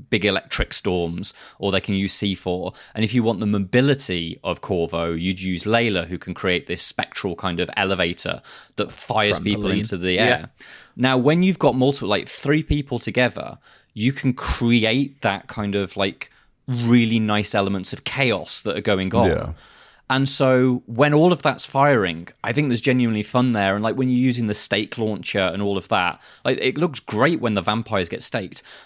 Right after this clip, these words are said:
Speaker 1: The problem is, is there are not enough frequency of interesting kind of, like, design setups. At least,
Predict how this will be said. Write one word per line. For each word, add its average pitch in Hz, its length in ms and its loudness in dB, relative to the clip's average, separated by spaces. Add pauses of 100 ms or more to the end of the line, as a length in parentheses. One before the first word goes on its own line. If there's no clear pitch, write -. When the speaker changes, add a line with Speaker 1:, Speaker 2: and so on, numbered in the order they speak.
Speaker 1:
The 127 60 2
problem 190 380 2
is, 120 540 -4 (420)
is 127 200 2
there 127 200 4
are 127 80 4
not 139 480 4
enough 135 260 0
frequency 107 960 -2
of 95 220 -6
interesting 113 720 -4
kind 104 240 -6
of, 98 140 -6
like, - 280 -4
design 110 380 0
setups. - 400 -6
At 120 80 -2
least, 127 420 0